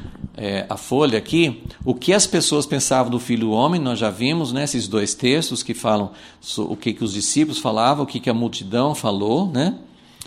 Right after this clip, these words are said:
E, é, aqui suas afirmações, as, as afirmações de Jesus sobre o Filho do Homem diante das autoridades de Israel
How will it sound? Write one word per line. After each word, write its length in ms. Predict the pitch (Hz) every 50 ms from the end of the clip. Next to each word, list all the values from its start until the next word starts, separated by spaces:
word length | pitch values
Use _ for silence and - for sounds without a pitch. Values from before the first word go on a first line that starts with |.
| - - - - - _ _ - -
E, 600 | 170 190 214 226 220 165 131 123 123 - - - - _
é, 460 | - 147 151 156 156 156 156 143 - - - - - - -
aqui 480 | 131 135 135 - - - 160 175 190
suas 460 | 185 - - - 220 233 247 247 185 202
afirmações, 960 | 180 - - - - 220 247 285 294 269 233 180 - - - 156 147 127 110
as, 160 | 117 113 - - 147 - -
as 160 | 139 - -
afirmações 640 | 139 - - 180 208 220 208 202 - 196 220 233 233
de 60 | 196
Jesus 720 | 233 226 180 131 131 143 139 120 98 85 - - - - - _ _ - - - - - -
sobre 440 | - - - - - 175 170 156 165
o 80 | 156
Filho 460 | 151 - - - 202 240 269 262 226 208
do 140 | 196 226
Homem 380 | 208 175 151 143 135 117 113 113
diante 420 | 101 95 117 127 147 185 220 190 180
das 140 | 208 170 160
autoridades 800 | 165 151 - 151 143 135 131 110 101 143 175 208 226 202 220
de 60 | 196
Israel 500 | - - 190 185 135 131 135 147 151 147